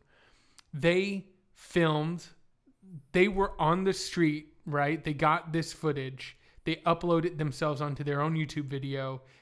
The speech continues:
The parent company filming, you know, making the, the film threatens to sue 'em and takes off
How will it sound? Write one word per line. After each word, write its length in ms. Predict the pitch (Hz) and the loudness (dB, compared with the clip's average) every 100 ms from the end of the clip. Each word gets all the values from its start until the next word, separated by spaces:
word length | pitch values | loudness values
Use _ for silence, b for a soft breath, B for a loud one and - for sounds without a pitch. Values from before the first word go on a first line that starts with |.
| b | b
The 560 | 151 131 156 147 143 135 b b b _ _ _ | -10 -2 -2 0 -4 -10 b b b _ _ _
parent 280 | - 202 214 | 0 2 2
company 460 | 180 160 156 147 151 | 0 0 -2 -2 -6
filming, 480 | - 175 170 170 165 | -4 0 2 2 -2
you 140 | 170 147 | -2 -2
know, 40 | |
making 600 | 143 160 160 160 143 143 - 151 | 0 -2 -2 -4 -4 -8 -12 -6
the, 120 | 151 | -6
the 120 | 156 | -4
film 400 | 135 170 151 139 131 b b b b b - 160 _ | -4 -2 0 -2 -8 b b b b b -16 -16 _
threatens 320 | 196 196 175 | 4 4 0
to 80 | 170 | -4
sue 320 | 156 190 165 | -4 0 0
'em 200 | 139 139 - | 0 -4 -8
and 160 | 147 | -8
takes 380 | - 165 156 - | -4 -2 -2 -2
off 320 | 147 139 - | -2 -2 -6